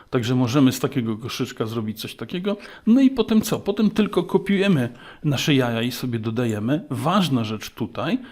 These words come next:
żeby usta-, us-, tutaj odpowiednio ustawić, co jest na górze, co jest na dole.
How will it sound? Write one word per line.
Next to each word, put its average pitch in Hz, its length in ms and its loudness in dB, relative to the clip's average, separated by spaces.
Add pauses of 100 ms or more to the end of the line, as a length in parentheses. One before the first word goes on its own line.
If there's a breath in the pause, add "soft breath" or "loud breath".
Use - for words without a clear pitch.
(160 loud breath)
żeby 202 240 0
usta-, 151 440 -2
us-, 175 140 -2
tutaj 156 380 -4
odpowiednio 131 520 -2
ustawić, 117 520 -4
co 175 120 0
jest 147 220 0
na 127 100 -2
górze, 123 280 0
co 120 180 -4
jest 120 200 -4
na 113 100 -2
dole. 104 300 -2